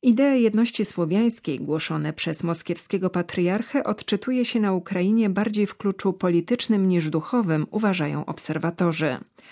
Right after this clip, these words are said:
Przed rokiem jego pierwszej wizycie w tym kraju towarzyszyła kontestacja zwolenników niezależności prawosławnej cerkwi kijowskiej od Moskwy.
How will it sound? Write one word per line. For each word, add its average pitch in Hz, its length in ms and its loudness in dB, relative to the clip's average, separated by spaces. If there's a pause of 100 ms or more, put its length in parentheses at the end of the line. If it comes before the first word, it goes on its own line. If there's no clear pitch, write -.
(340)
Przed - 240 -2
rokiem 165 420 0
jego 170 300 0
pierwszej 165 480 -4
wizycie 160 380 -2
w - 40 -10
tym 156 180 -4
kraju 185 420 0 (320)
towarzyszyła 170 580 0
kontestacja 180 800 -2
zwolenników 180 800 0
niezależności 180 840 0
prawosławnej 160 720 -2
cerkwi - 540 -4
kijowskiej 196 720 -2
od 233 140 -4
Moskwy. 151 640 -4